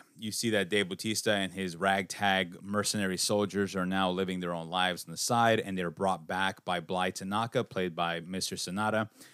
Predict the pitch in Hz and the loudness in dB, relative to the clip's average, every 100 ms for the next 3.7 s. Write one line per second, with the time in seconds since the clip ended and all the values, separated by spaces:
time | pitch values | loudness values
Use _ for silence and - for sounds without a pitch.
0 | - - 104 98 92 90 90 - 95 92 | -20 -4 0 2 4 2 0 -2 -2 0
1 | 87 80 - - _ _ _ _ _ - | -2 -4 -8 -10 _ _ _ _ _ -2
2 | - 113 - - _ - - 101 123 117 | 4 4 4 -6 _ -10 -8 -2 4 4
3 | 104 101 98 95 90 87 87 | 4 4 4 4 0 -2 -4